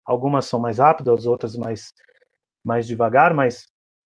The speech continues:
tem que ter a atualização rápida, o subfator já tá funcionando. É, aqui eu já falei, né, alto custo de desenvolvimento e manutenção.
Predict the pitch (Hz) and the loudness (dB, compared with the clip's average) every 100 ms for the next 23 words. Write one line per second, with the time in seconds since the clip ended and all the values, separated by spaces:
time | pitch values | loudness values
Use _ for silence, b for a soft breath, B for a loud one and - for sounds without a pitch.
0 | _ _ _ _ 175 190 - 175 156 156 | _ _ _ _ 0 0 2 6 6 6
1 | 156 151 143 - 147 120 147 170 147 143 | 4 2 0 0 0 4 2 4 0 0
2 | - 214 190 - 156 170 156 160 165 160 | -2 -2 2 0 2 0 2 2 2 0
3 | 143 - 127 127 160 214 - _ _ _ | -4 -4 -4 -4 -6 -8 -12 _ _ _
4 | _ _ _ - 139 139 135 - _ _ | _ _ _ -6 -2 0 0 -2 _ _
5 | _ _ 135 - 156 156 147 156 175 147 | _ _ 0 2 2 2 2 4 4 2
6 | 151 - - 147 135 131 139 139 135 135 | 2 -2 -12 -12 -12 -8 -6 -6 -6 -8
7 | 131 131 123 113 117 - 139 185 | -8 -8 -8 -6 -6 0 2 2